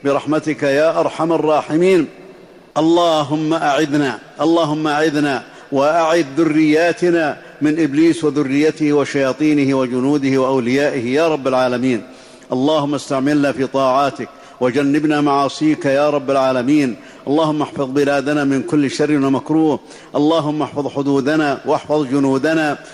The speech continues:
يا ذا الجلال والإكرام برحمتك يا أرحم الراحمين. اللهم أغثنا، اللهم أغثنا.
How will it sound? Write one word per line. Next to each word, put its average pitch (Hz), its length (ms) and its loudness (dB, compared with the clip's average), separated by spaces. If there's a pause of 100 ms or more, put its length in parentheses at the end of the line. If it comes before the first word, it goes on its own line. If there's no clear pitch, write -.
(200)
يا 147 300 2
ذا 143 100 0
الجلال 135 760 0
والإكرام 147 720 0 (280)
برحمتك 147 600 -2
يا 151 360 2
أرحم 147 300 -2
الراحمين. 147 760 2 (960)
اللهم 147 960 2
أغثنا، 131 600 -2 (440)
اللهم 156 600 0
أغثنا. 147 680 -2